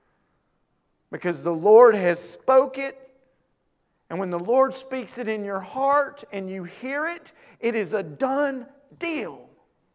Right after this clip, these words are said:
It is sealed. And it's like I overheard somebody saying, talking about just because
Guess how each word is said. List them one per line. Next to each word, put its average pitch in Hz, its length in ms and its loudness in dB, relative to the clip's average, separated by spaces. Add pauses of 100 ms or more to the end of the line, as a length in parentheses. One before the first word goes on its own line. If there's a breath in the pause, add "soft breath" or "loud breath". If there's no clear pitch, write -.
(2500)
It 233 160 -4
is 180 160 -4
sealed. 185 840 -8 (3750)
And 180 80 -12
it's 190 140 -8
like 240 200 -2
I 226 180 2
overheard 214 520 -4
somebody 175 720 -10 (1700)
saying, 170 500 -10
talking 180 400 -10
about 160 420 -4 (1000)
just 240 400 -6
because 202 800 -10